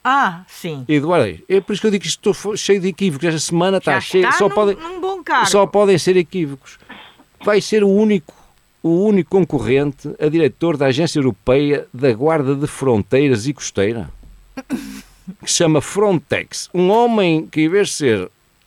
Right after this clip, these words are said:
Speaker 2: estar no Frontex, devia estar era à Frentex daquele carro que atropelou um, um senhor na autoestrada, porque ni-, eu, isto é uma opinião pessoal, mas eu continuo convencido que quem ia a guiar era o senhor ministro Cabrita. Costa de Sousa, vou repetir, não estou aqui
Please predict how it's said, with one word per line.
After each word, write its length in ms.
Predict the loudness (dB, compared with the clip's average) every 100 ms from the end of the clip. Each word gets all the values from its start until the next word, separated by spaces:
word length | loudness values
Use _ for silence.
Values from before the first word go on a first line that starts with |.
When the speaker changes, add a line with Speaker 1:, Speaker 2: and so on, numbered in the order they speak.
| _ -12
Speaker 2:
estar 220 | -2 0
no 80 | 0
Frontex, 600 | 0 0 0 -2 -4 -6
devia 140 | -2 -2
estar 200 | 0 2
era 220 | 2 0
à 20 |
Frentex 800 | -2 0 2 2 0 -4 -4 -4
daquele 320 | -6 0 -2
carro 320 | 0 -4 -4 -8
que 60 |
atropelou 480 | -6 -6 -4 -2 0
um, 400 | 2 0 0 -2 -6 -18 -20 -20 -8
um 320 | -2 0 -2
senhor 260 | -2 0 0
na 100 | 0
autoestrada, 640 | 0 -2 -4 -8 -8 -10 -12
porque 160 | -8 -4
ni-, 140 | -4 -2
eu, 260 | -4 -2
isto 140 | -4 -2
é 20 |
uma 100 | -2
opinião 260 | 0 -2 -2
pessoal, 460 | -4 0 0 0 -8 _
mas 160 | -4 -2
eu 60 |
continuo 260 | -2 -2 0
convencido 540 | 0 -2 -2 -2 -4 -6
que 100 | -4
quem 160 | 0 2
ia 80 | 2
a 40 |
guiar 320 | 2 0 2
era 100 | 0
o 40 | -2
senhor 320 | -2 0 0 -2 -8 -10 -4
ministro 320 | -2 -2 -4
Cabrita. 400 | -4 -4 -12 -16 _ _ _ _ _ _
Costa 300 | -2 -2 -2
de 40 |
Sousa, 280 | 0 2 2
vou 120 | 0 -2
repetir, 400 | -4 -4 0 0
não 100 | -2
estou 240 | -2 -2
aqui 340 | 0 0 -2